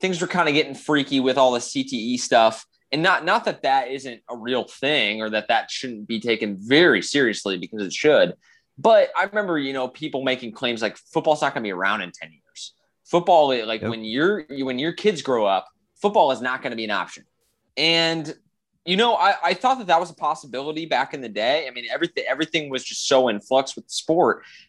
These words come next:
Speaker 1: But I think, you know, the, the state of the N F L and this, and, and again, here in free agency is the latest example of that,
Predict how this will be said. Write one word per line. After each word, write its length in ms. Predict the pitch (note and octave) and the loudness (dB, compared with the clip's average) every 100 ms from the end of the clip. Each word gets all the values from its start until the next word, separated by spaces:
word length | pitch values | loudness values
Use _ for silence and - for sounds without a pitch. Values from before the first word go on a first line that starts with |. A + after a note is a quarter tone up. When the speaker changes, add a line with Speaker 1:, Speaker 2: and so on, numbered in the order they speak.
| _ | _
Speaker 1:
But 100 | D#3 | 0
I 40 | |
think, 340 | E3 D4 D#4+ A3 | 2 0 0 0
you 100 | F#3 | 2
know, 420 | D#3+ D3 C3 - _ _ _ | 4 4 2 -4 _ _ _
the, 260 | D3 C#3+ C#3+ | -14 -8 -8
the 240 | C#3+ C3+ | -4 -2
state 220 | B2+ - C4+ | 0 2 4
of 80 | |
the 100 | G#3 | 6
N 80 | A2+ | 4
F 160 | G2 C#3 | 2 2
L 340 | D3 - - _ | 2 2 -6 _
and 140 | C#3 | -10
this, 160 | C3 - | -10 -8
and, 300 | B2 C3+ B2 | -4 -2 -2
and 340 | G#2 B2+ A2 - - _ _ C#3+ - | -2 -2 -2 -10 -20 _ _ -6 0
again, 300 | - D#3+ G3+ | 2 2 2
here 220 | C3 F3 | 2 0
in 60 | F#3+ | 0
free 200 | - D#3+ | 2 2
agency 280 | E3+ E3+ C#3+ | 2 0 -4
is 100 | B2+ | -4
the 80 | A#2 | 0
latest 360 | A2+ C3+ C#3+ | 0 0 -2
example 540 | A2+ A2 A2 F3+ C3+ G2 | -10 -4 -2 -2 0 -2
of 60 | |
that, 240 | E2+ E2+ | 0 -2